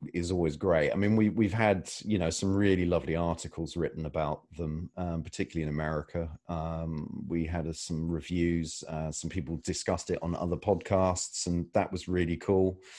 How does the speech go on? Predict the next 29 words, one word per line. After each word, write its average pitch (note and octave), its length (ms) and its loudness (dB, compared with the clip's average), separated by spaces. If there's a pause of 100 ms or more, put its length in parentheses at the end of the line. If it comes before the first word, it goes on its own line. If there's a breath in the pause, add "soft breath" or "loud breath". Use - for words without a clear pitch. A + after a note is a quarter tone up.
(480 loud breath)
Um, F#2 600 4
one G#2+ 200 6
or G2+ 80 4
two A2 200 4
of G2 40 6
the G2+ 80 2
filmmakers G#2+ 540 4
involved, G2+ 500 2
uh, F#2+ 120 4
uh, F#2 460 0
have F#2 300 -2
now F#2 220 2
had F#2 260 -2
their F2+ 140 0
films F#2 420 0
accepted - 580 -2
into, F2 840 0
uh, E2 180 0
film A2+ 240 4
festivals, A2 800 0 (500 loud breath)
um, E2+ 500 2 (100)
and E2+ 220 -2
including G2 420 2
myself. G#2 440 0
So F#2+ 160 -2
I'm F2+ 100 0
very F2+ 160 0
fortunate F2 760 -2
that, E2 240 2